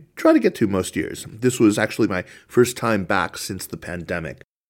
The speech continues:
Uh, you can imagine that for somebody like me, who is very interested in a huge range of, of topics in Asian studies and specifically Chinese studies, uh, it was a, a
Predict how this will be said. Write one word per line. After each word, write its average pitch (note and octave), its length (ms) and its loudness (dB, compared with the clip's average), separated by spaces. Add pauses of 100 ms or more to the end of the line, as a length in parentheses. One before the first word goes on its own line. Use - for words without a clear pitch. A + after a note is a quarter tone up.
Uh, B1 80 0
you G#2+ 180 6
can B2 180 4
imagine A2 380 4
that G2+ 140 0
for G2 100 -2
somebody G2 240 -4
like F2 220 -2
me, F#2 260 -4 (300)
who G2+ 280 8
is F#2 500 6
very B2 520 0 (380)
interested G#2 680 0
in F2+ 240 -2
a F2 220 -2
huge A2 320 -2 (120)
range G#2+ 520 0
of, E2+ 240 -6
of E2+ 460 -10
topics - 680 -6 (400)
in F2+ 320 -8
Asian G2 280 -2
studies F#2+ 500 0
and F2 160 -10
specifically F2+ 480 -10
Chinese G#2+ 420 -4
studies, E2+ 400 -8 (380)
uh, - 220 -2
it A2 180 10
was G#2+ 260 6
a, G#2+ 60 2
a F#2 540 0